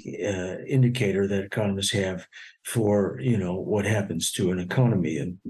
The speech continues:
and, uh, and it's very correlated actually with, uh, social indicators as well, you know, like life expectancy, infant mortality, and so on. And the, uh, but you can also look at the poverty rate for Latin America from two thousand two to two thousand thirteen.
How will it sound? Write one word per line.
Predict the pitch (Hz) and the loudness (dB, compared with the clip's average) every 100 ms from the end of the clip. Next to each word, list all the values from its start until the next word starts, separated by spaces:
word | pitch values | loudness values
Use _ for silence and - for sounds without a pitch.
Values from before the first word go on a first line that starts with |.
| - | -6
and, | 92 87 90 | -4 -4 -6
uh, | - | -6
and | 92 67 67 95 92 95 - - | -8 -6 -4 -4 -6 -8 -14 -8
it's | - | 0
very | 123 120 | 4 4
correlated | - 98 101 85 87 80 | 4 4 4 4 2 0
actually | 73 - - 85 73 - - - - | -2 -4 -4 -2 -4 -6 -12 -20 -8
with, | - 85 87 - | -2 0 0 -2
uh, | 67 80 - | -2 -2 -2
social | - 104 107 87 | 2 2 2 0
indicators | 65 65 - 76 78 67 85 | 0 -2 -4 -4 -4 -2 -2
as | 90 104 | -2 0
well, | 113 95 87 - - - - | 2 2 -2 -8 -20 -20 -12
you | - | -4
know, | 76 85 | -2 -4
like | 87 | -2
life | 85 80 - | -2 -2 -2
expectancy, | - - - 65 67 - - | -4 -2 -4 -2 -2 -2 -2
infant | - 165 139 | -6 -6 -6
mortality, | 143 - 85 71 78 | -8 -6 -4 -4 -6
and | 71 | -4
so | - 120 | 0 0
on. | 92 - - - - | 0 -6 -12 -14 -6
And | 135 139 135 131 - | 2 4 6 4 0
the, | 180 139 139 131 131 - - - | 4 6 6 6 6 2 -6 0
uh, | 131 | 4
but | 131 147 | 4 4
you | |
can | 143 | 2
also | 175 233 156 | 2 4 2
look | 139 | 2
at | 123 | 0
the | |
poverty | 123 139 175 247 135 | 0 0 2 4 2
rate | 101 95 90 | 2 0 0
for | 98 | -4
Latin | 90 87 95 | -4 -4 -6
America | 90 95 - 101 90 | -6 -8 -4 -4 -2
from | - 113 110 | -2 -2 -2
two | 160 160 | -2 0
thousand | 147 135 127 120 104 104 | 2 4 4 4 0 -2
two | - 160 135 | 2 4 2
to | - | 0
two | 123 | -2
thousand | 117 110 110 107 101 | 0 2 0 -2 -4
thirteen. | 120 120 120 214 175 120 | 0 0 2 2 2 0